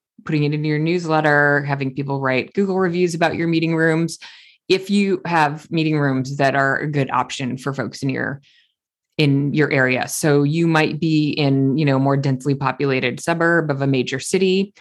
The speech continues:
So for example, I was on a call last week and Peter Zinn, I can't remember if Peter's been on the podcast, I think probably a long time ago. He manages, um,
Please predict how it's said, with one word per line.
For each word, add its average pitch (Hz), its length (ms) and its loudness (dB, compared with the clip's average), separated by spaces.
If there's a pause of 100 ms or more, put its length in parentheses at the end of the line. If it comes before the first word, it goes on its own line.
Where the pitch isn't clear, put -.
(300)
So - 160 -2
for 196 140 0
example, 175 500 2
I 151 60 2
was 156 100 0
on 151 80 0
a 147 40 -4
call 190 240 -2
last 160 280 0
week 139 340 -2
and 135 320 -2
Peter 180 280 2
Zinn, 143 560 2
I 160 140 -4 (260)
can't - 160 -16
remember - 260 -6
if - 160 -14
Peter's - 300 -8
been - 160 -8
on - 80 -8
the - 80 -8
podcast, - 640 -6 (560)
I 156 80 0
think 151 360 0
probably 135 520 2
a 135 80 0
long 127 200 0
time 117 220 -2
ago. 85 300 -2 (1040)
He 190 420 0
manages, 151 880 2 (480)
um, 139 560 -2